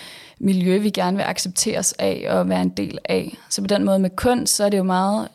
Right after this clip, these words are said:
lidt i forhold til det, jeg sagde før, med sådan at gøre sig umage for ikke kun at vælge det, man kan lide.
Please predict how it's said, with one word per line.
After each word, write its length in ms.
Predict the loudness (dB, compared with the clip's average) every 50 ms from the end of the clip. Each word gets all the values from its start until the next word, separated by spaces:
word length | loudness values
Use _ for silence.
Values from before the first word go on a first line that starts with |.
| -16 -18
lidt 280 | -12 -6 -2 0 0 0
i 40 | 0
forhold 200 | 2 2 2 0
til 120 | 0 -2
det, 60 | -2
jeg 80 | -2 0
sagde 200 | 0 -2 -2 -2
før, 180 | -2 -2 0 0
med 140 | 0 0
sådan 240 | 0 0 -2 -2 -4 -4 -4
at 100 | -4 -2
gøre 120 | 0 0 0
sig 180 | 0 -2 0
umage 240 | 0 2 2 2 0
for 120 | 0 -2
ikke 120 | -2 -2 -2
kun 160 | -2 -2 0
at 80 | 0 -2
vælge 200 | -2 -4 -4 -4
det, 120 | -4 -4
man 120 | -4 -4
kan 140 | -4 -4 -4
lide. 280 | -4 -4 -4 -4 -8